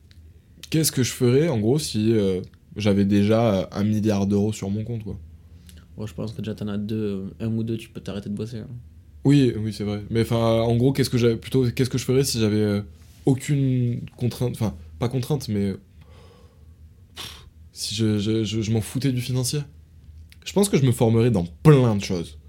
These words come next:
Speaker 1: Genre, c'est-à-dire que je ferais une formation, euh, tu sais, en mode, euh, en plomberie, un truc en électricien, un truc en machin, tu sais, c'est, c'est, c'est, ces trucs, ces délires, genre,
Speaker 2: Ah, ça
Speaker 1: euh.
Speaker 2: me fait rire parce que moi, je te vois trop comme le savant sur ton ordinateur, et puis à chaque fois qu'il doit faire un truc, euh, il galère.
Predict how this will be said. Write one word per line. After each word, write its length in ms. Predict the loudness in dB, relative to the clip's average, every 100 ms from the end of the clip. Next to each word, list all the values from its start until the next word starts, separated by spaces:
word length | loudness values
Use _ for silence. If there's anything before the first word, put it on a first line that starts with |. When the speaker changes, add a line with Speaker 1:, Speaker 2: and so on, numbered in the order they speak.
| -20 -20 -20 -20 -20 -8
Speaker 1:
Genre, 200 | 0 0
c'est-à-dire 300 | 2 2 2
que 120 | 2 -2
je 80 |
ferais 220 | 4 4 4
une 80 |
formation, 720 | 4 2 4 2 0 0 2 2
euh, 140 | 0
tu 60 | -2
sais, 60 |
en 120 | -2 0
mode, 200 | -2 -2
euh, 100 | -4
en 160 | -6
plomberie, 640 | -4 0 2 4 4 4 2
un 120 | 0
truc 200 | -2 -2
en 120 | 0
électricien, 600 | 0 0 0 -2 0 -2 -2
un 40 |
truc 160 | -4 -4
en 40 |
machin, 200 | -2 -2
tu 60 | 2
sais, 140 | 2 0 -14 -10
c'est, 200 | -2 0
c'est, 300 | 2 2 2
c'est, 200 | 2 -2
ces 140 | -2 -2
trucs, 240 | 0 -2
ces 140 | 0
délires, 300 | 2 4 4
genre, 160 | 2 2
Speaker 2:
Ah, 40 | 2
ça 80 | 2
Speaker 1:
euh. 40 |
Speaker 2:
me 40 |
fait 140 | 0 -2
rire 160 | -2 -2
parce 160 | -6
que 80 | -2
moi, 200 | -4 -2
je 60 | -4
te 80 | -4
vois 120 | -4
trop 160 | -4 -2
comme 200 | 0 0
le 80 | 0
savant 320 | -2 -2 -4
sur 100 | -6
ton 80 | -4
ordinateur, 540 | -2 -2 -4 -6 -8 -20 -20 -20 -18
et 40 |
puis 100 | -8
à 40 | -4
chaque 180 | -4 -6
fois 140 | -8
qu'il 100 | -6
doit 120 | -6
faire 140 | -6 -8
un 60 |
truc, 280 | -8 -10 -10
euh, 60 | -12
il 100 | -10
galère. 220 | -12